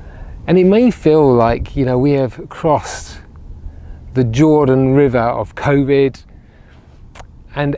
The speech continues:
entering into a new land to some extent, perhaps not s-, quite in the same way as the people of Israel did,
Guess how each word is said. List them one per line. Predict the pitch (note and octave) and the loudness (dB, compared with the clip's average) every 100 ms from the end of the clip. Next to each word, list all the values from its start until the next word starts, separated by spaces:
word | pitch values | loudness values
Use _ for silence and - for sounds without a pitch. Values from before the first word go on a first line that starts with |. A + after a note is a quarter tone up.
| - | 0
entering | G3+ A3 - E3 | 2 2 0 -2
into | E3+ E3 E3 D#3+ | 0 -2 -2 0
a | D3 | 0
new | D#3 D#3 | 2 0
land | F#3 G3 D3 - | 0 -2 -4 -8
to | |
some | A2 C3 A2+ | -10 -12 -12
extent, | A2 - G#2+ A2+ - - | -16 -18 -18 -18 -20 -8
perhaps | E3 A#2 - | -6 -6 -8
not | C3+ C#3 F2+ | -4 -4 -6
s-, | - - - | -12 -18 -16
quite | - - - - D#3 | -14 -8 -6 -4 -4
in | C#3 | -4
the | A#2+ | -6
same | - B2+ A#2+ | -4 -4 -4
way | A#2+ A2+ | -6 -8
as | G#2+ | -8
the | C#3 | -10
people | C3+ A#2+ A2+ | -8 -8 -4
of | |
Israel | C3+ A2+ A#2 A2+ G#2+ | -4 -4 -8 -8 -12
did, | A2 G2+ | -12 -12